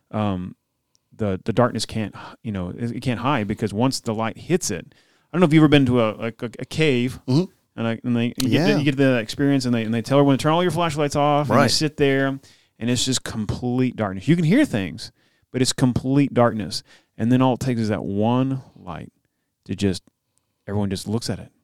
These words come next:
Speaker 1: 'cause it's,
Speaker 2: Mm-hmm.
Speaker 1: it's there. It's so powerful. Doesn't matter how, how big or small it is. It can be the tiniest light.
Speaker 2: Mm-hmm.
Speaker 1: It just, it consumes the darkness.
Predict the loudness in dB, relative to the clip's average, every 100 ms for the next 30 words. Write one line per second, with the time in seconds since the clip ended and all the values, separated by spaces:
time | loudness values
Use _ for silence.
0 | _ -18 -14 -8 -6 -6 -6 -8 -6 -4
1 | 0 0 -2 0 0 0 -4 -10 -16 _
2 | _ 0 4 4 4 2 2 0 -4 -2
3 | 2 2 2 2 0 0 -2 -4 -6 -8
4 | -14 -20 _ _ _ -8 0 2 2 0
5 | 0 0 -2 -8 -14 _ -4 -4 -4 -10
6 | -2 0 0 -6 -12 -10 -10 -6 -2 0
7 | -2 -4 -8 -12 -12 -16 -18 -18